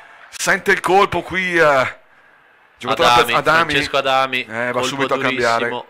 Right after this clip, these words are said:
Speaker 1: È caduto davanti alla gabbia
Speaker 2: Eh, sì,
Speaker 1: nell'ostacolarsi
Speaker 2: sì, sì,
Speaker 1: col
Speaker 2: sì.
Speaker 1: difensore.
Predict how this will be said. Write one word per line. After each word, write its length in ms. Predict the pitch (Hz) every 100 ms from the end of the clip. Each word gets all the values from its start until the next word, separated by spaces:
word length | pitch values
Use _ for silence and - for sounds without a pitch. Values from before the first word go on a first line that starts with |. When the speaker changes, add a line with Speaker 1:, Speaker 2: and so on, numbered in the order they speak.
| - _
Speaker 1:
È 80 | 98
caduto 400 | - 113 127 131
davanti 240 | 117 123 131
alla 100 | 120
gabbia 520 | 123 113 113 117 117
Speaker 2:
Eh, 40 |
sì, 80 | 110
Speaker 1:
nell'ostacolarsi 840 | 113 113 113 113 - 113 123 127 120
Speaker 2:
sì, 40 |
sì, 60 | 107
Speaker 1:
col 100 | 123
Speaker 2:
sì. 60 | 120
Speaker 1:
difensore. 600 | 123 113 120 120 104